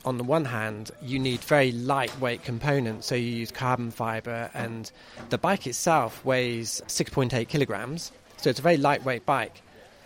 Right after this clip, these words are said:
But on the other hand, you have some of the most powerful, strong athletes in the world who are gonna exert great forces on this bike. So you have to make it strong at the same time. And that's the great challenge of engineering.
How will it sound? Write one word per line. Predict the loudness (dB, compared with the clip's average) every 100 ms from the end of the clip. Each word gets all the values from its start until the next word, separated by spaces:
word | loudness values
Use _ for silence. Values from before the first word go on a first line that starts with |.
| -8
But | -4
on | -2 2
the |
other | 2 2
hand, | 0 -2 -2 -6
you | -8 -6 -4
have | -2 -2 -2 -4
some | 0 0
of | 0
the | -2
most | -4 -4 -6 -16 -12
powerful, | -6 -2 0 0 0 -4
strong | -4 -2 0 0
athletes | -2 -6 -6 -8 -8 -10 -8
in | -4 -4
the |
world | 0 0 0 -6
who | -6 -2
are | -2 -2 -8
gonna | -6 -6 -6
exert | -8 -8 -4 -2 -2 -4
great | -4 -4 -4
forces | -6 4 6 6 2 -2
on | -2
this | -4 -6 -6 -2
bike. | 0 -2 -2
So | 0
you | 4
have | 4
to | 4
make | 2 0
it | -6
strong | -2 2 4 2
at | -4
the | -4
same | -4 -4
time. | -4 -2 -2 -2 -6 -14 -20 -20 -20 -20 -4
And | -2 0
that's | 0
the | 0
great | 0 -2
challenge | -2 -2 -2
of | -2
engineering. | -2 -2 -4 -4 -6